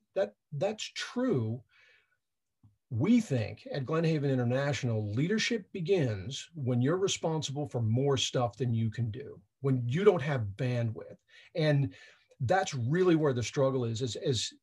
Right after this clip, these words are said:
as soon as you need to do more stuff than one person can possibly do,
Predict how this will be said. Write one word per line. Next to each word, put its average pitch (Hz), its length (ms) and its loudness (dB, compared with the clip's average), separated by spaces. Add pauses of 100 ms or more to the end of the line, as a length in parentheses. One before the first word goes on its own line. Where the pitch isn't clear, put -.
(180)
as 151 180 0
soon 233 440 2
as 160 380 0
you 175 200 0
need 180 760 2
to 165 100 -2
do 165 220 0
more 151 260 0
stuff 113 360 -2
than 113 180 0
one 156 240 0
person 127 420 -2
can 113 160 -4
possibly 127 600 -4
do, 120 480 0